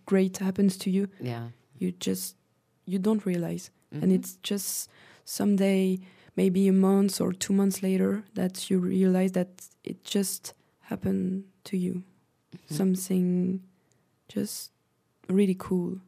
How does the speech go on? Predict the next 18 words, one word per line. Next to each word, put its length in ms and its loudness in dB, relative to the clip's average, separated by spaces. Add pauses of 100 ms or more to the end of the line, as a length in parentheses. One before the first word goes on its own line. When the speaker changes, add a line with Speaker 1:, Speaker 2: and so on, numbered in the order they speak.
(300)
Speaker 1:
You, 240 4
you 320 -2
had 240 0
a 80 4
magical 540 4
night. 480 -2 (500)
Speaker 2:
Mm-hmm. 300 -6
Speaker 1:
And 420 4
it 100 -2 (800)
just, 320 0 (420)
it, 220 -6
it 220 -4
was 220 0 (100)
that 220 2 (200)
what 280 2
happened 340 0
to 80 0
me. 280 0